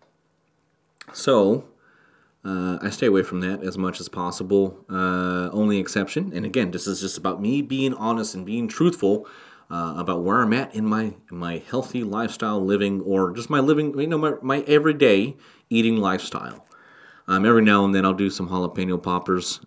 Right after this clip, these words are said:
um, with the, uh, bacon wrapped jalapenos with stuffed with cream cheese. Probably one of the most delicious things I ever eat in my life. But again, bacon, and I feel really bad about it. Um,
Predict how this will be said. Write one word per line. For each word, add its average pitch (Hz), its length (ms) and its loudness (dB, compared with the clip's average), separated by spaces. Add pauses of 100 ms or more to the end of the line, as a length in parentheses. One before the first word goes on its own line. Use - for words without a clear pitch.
um, 85 560 -6
with 87 220 -12
the, 85 160 -8
uh, 80 160 -10 (200)
bacon 92 360 0
wrapped 87 340 -2
jalapenos 90 720 -4
with 85 260 -8
stuffed - 260 -6
with 80 100 -16
cream 92 240 -6
cheese. 95 400 -4 (480)
Probably 101 180 -2
one 92 100 -2
of 87 60 -4
the 87 60 -4
most 85 220 -6
delicious 87 360 -4
things 85 220 -8
I 85 100 -6
ever 85 220 -8
eat 90 120 -4
in 87 80 -6
my 85 60 -6
life. 85 480 -8 (140)
But 87 100 -6
again, 87 340 -8 (160)
bacon, 85 440 -10
and 78 120 -16
I 78 60 -14
feel 82 220 -10 (100)
really 82 200 -8
bad 78 200 -10
about 78 240 -12
it. 110 100 -16 (1500)
Um, 95 580 -2